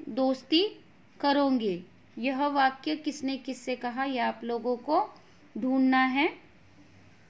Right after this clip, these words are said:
उसके बाद सही शब्द लिखकर वाक्य पूरे करो। आप लोगों को वाक्यों को पूरा करना है। उसके बाद open your my observation book भाग टू, बीरबल की सूझ,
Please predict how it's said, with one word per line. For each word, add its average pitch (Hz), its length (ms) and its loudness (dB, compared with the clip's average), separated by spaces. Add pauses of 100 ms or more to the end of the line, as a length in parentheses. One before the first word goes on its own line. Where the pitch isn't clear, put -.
(580)
उसके 247 280 -2
बाद 269 320 4 (460)
सही 285 260 4
शब्द 269 320 -2
लिखकर 262 460 -2
वाक्य 247 380 0
पूरे 214 340 -2
करो। 175 340 -6 (400)
आप 233 220 -4
लोगों 247 340 2
को 302 340 -2 (320)
वाक्यों 247 480 0
को 285 260 2 (440)
पूरा 294 280 4
करना 226 360 -4
है। 180 380 -8 (540)
उसके 285 300 -2
बाद 277 360 0 (300)
open 254 220 -6
your 285 260 0 (100)
my 247 320 0
observation 254 640 -4
book 302 460 -6
भाग 226 260 -2 (180)
टू, 302 240 0 (540)
बीरबल 247 440 0
की 277 220 -2
सूझ, 285 320 -2